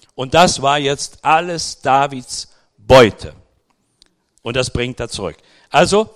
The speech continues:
er hat jetzt mehr, bringt mehr zurück, als er vorher verloren hat. Wesentlich mehr.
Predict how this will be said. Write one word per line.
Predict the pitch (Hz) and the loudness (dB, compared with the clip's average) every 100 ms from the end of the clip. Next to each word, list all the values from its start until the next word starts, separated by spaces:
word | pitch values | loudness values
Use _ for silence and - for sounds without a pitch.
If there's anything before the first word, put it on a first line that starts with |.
| _ _ | _ _
er | 135 147 | -2 0
hat | 180 | 0
jetzt | 185 151 127 | 0 -4 -4
mehr, | 143 175 | -6 -6
bringt | - 185 190 - | -2 -2 -4 -4
mehr | 165 196 | -2 -2
zurück, | - 165 196 202 | -2 0 0 0
als | 165 175 | -2 -2
er | 180 175 | -4 -4
vorher | 165 151 175 | 0 2 2
verloren | 233 254 262 143 | 0 -2 -2 -2
hat. | 123 95 - - _ _ _ _ _ | -2 -4 -6 -20 _ _ _ _ _
Wesentlich | 117 214 233 123 113 98 95 | -4 0 0 -2 -8 -10 -12
mehr. | 98 90 76 | -12 -12 -14